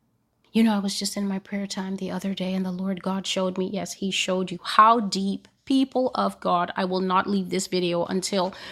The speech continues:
the words of God are pressed out in full. How deep does the lamp wick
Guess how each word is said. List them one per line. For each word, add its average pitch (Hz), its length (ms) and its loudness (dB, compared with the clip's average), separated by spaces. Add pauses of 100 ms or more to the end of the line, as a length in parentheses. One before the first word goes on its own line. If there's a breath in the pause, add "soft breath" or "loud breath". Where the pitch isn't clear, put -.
(140 loud breath)
the 208 140 8
words 220 480 6
of 196 200 -2
God 190 320 6
are 190 140 0
pressed - 400 -2
out 196 320 0
in 196 160 0
full. 190 280 -6 (100)
How 311 320 10 (100)
deep 311 480 4 (340 loud breath)
does 233 300 4
the 202 160 2
lamp 208 580 4 (140)
wick 190 520 0